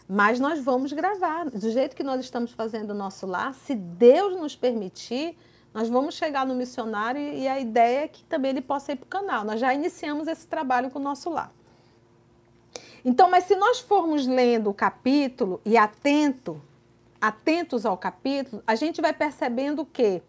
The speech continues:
Que e-, ele, ele vai, ele vai dizendo, era Alexandre, que essa, esse trabalho,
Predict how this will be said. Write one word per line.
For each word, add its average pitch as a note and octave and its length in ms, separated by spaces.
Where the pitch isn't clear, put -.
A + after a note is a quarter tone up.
Que - 140
e-, D4 260
ele, D4 340
ele C#4+ 200
vai, E4+ 360
ele C#4+ 180
vai F4 220
dizendo, C4 640
era A3+ 200
Alexandre, A3 800
que B3+ 540
essa, B3 920
esse B3+ 240
trabalho, G#3+ 960